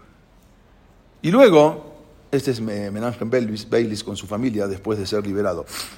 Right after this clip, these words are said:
Pero más adelante, cuando cae el zar, unos años después, y los bolcheviques levantan, entonces empezaron ahora a poner,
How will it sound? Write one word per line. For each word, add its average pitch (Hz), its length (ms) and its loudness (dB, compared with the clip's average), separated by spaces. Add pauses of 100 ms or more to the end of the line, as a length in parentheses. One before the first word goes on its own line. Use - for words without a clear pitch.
(360)
Pero 139 640 4
más 214 220 0
adelante, 123 500 4
cuando 110 440 -2 (880)
cae 151 200 8
el 123 120 2
zar, 107 300 2 (680)
unos 110 240 0
años 107 240 2
después, 104 380 0 (340)
y 110 60 -2
los 104 140 2
bolcheviques 110 560 -2
levantan, 101 340 -2
entonces 117 260 -6
empezaron 135 500 -2
ahora 123 480 0
a 104 100 -10
poner, 113 320 -2